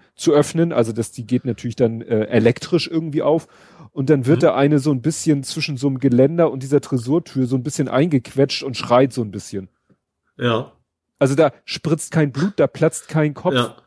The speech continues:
Speaker 1: Das ist einfach nur, dass du, dass der so,
Speaker 2: <laughs> Ja.
Speaker 1: du siehst die ganze Szene, ihn auch nur von hinten, wie er, wie diese
Speaker 2: Mhm.
Speaker 1: Tresortür ihn gegen dieses, äh, Geländer drückt und er, äh, äh, Szene zu Ende.
Speaker 2: Ja.
Speaker 1: Und die ist rausgeschnitten in der F S K zwölf Fassung.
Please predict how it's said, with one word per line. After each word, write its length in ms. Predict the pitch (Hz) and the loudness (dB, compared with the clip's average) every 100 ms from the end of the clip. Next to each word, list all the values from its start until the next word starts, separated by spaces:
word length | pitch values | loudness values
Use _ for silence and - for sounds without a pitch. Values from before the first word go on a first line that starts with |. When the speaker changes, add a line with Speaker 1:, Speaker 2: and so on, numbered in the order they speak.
| _ | _
Speaker 1:
Das 160 | 156 170 | -2 -2
ist 220 | 156 - | -6 0
einfach 260 | 151 170 | 0 2
nur, 140 | 156 165 | 0 0
dass 200 | 151 - | 0 -2
du, 60 | 143 | 0
dass 200 | 160 139 | 0 2
der 220 | 165 160 | 2 2
so, 240 | 160 151 - | 2 0 0
Speaker 2:
<laughs> 100 | - | -6
Ja. 140 | 123 | -4
Speaker 1:
du 80 | 117 | -2
siehst 280 | 135 202 - | 0 0 -2
die 60 | 151 | 0
ganze 300 | 170 160 147 | 0 0 -4
Szene, 400 | - 170 160 147 _ - | -2 0 0 -2 _ -4
ihn 280 | 170 165 | -2 -2
auch 180 | - 143 | -2 0
nur 140 | 151 165 | 0 -2
von 180 | 151 | 0
hinten, 460 | 127 190 - 202 202 _ _ - | 0 -2 -4 -12 -12 _ _ -6
wie 100 | 143 | 2
er, 240 | 151 127 | 4 2
wie 80 | 131 | -2
diese 160 | 143 143 | -6 -6
Speaker 2:
Mhm. 60 | |
Speaker 1:
Tresortür 640 | 139 127 123 165 180 - 170 | -2 -2 0 0 -2 -2 -2
ihn 180 | 143 135 | -2 -8
gegen 180 | 151 143 | -8 -8
dieses, 440 | 147 131 - - | -10 -10 -14 -14
äh, 300 | 123 131 127 | -8 -4 -2
Geländer 400 | 123 135 170 196 | 2 2 2 0
drückt 260 | 160 165 139 | -2 -6 -6
und 140 | 156 | -6
er, 180 | 156 151 | 0 0
äh, 640 | 151 403 269 233 226 180 | 4 4 6 6 6 4
äh, 40 | 147 _ - | 0 _ -6
Szene 260 | 175 151 | -2 0
zu 140 | 139 131 | -2 -6
Ende. 220 | 110 95 _ _ _ _ _ - - | -8 -12 _ _ _ _ _ -20 -10
Speaker 2:
Ja. 300 | 123 117 - _ - - - - - | -2 0 -2 _ -20 -18 -18 -12 -6
Speaker 1:
Und 120 | 123 | 2
die 60 | 120 | 2
ist 140 | 113 | 4
rausgeschnitten 580 | 120 - 185 151 127 120 | 2 2 0 0 0 0
in 80 | 110 | 2
der 120 | 107 | 2
F 100 | 110 | 0
S 120 | 104 | -4
K 140 | 113 | -4
zwölf 280 | 104 104 98 | -4 -4 -6
Fassung. 340 | - 104 95 | -8 -12 -14